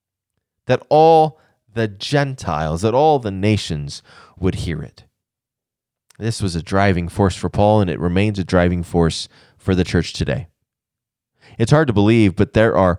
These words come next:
all kinds of people who have never heard the gospel of Jesus Christ. According to the Joshua Project, now this is an organization that we,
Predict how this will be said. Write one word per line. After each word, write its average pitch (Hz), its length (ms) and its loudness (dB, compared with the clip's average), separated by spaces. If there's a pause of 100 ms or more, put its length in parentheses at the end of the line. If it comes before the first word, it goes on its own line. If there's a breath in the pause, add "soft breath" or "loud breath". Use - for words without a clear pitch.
(300 soft breath)
all 156 300 4
kinds 135 540 -2
of 98 100 -2
people 92 280 -2
who 92 100 4
have 87 120 0
never 110 600 2 (280 soft breath)
heard 82 400 2
the 87 100 0
gospel 80 400 0
of 78 60 0
Jesus 71 300 -6
Christ. 78 420 -2 (1600)
According 110 460 2
to 95 280 4
the 82 140 0
Joshua 98 600 2
Project, 85 680 0
now 82 100 2
this 85 140 0
is 85 140 -2
an 82 80 -8
organization 80 880 -2
that 78 180 -2
we, 80 260 -2